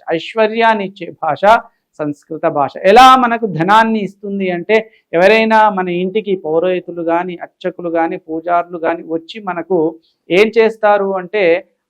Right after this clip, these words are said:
ఆ సంస్కృత శ్లోకాలు పఠిస్తారు. ఆ పఠించడం ద్వారా మనం చివరికి వెళ్ళేటప్పుడు ఆయన చేతిలో ఏం పెడతామో, ధనాన్ని ఇస్తాము, వస్త్రాన్ని ఇస్తాము, ఏదైనా బంగారాన్ని ఇస్తాము.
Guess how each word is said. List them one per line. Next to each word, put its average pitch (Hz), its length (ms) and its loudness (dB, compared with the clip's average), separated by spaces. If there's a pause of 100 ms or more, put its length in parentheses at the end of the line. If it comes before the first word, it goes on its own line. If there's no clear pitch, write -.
(100)
ఆ 160 80 -6
సంస్కృత 208 540 -8
శ్లోకాలు 196 720 0
పఠిస్తారు. 139 800 -8 (380)
ఆ 180 160 2
పఠించడం 226 800 -2
ద్వారా 208 460 6
మనం 190 340 -4
చివరికి 202 440 -4
వెళ్ళేటప్పుడు 196 640 0
ఆయన 180 160 -2
చేతిలో 185 380 -6
ఏం 180 180 0
పెడతామో, 175 640 -4 (320)
ధనాన్ని 151 640 -4
ఇస్తాము, 123 640 -12
వస్త్రాన్ని 147 680 -10
ఇస్తాము, 120 460 -16
ఏదైనా 147 280 -8
బంగారాన్ని 135 760 -8
ఇస్తాము. - 320 -18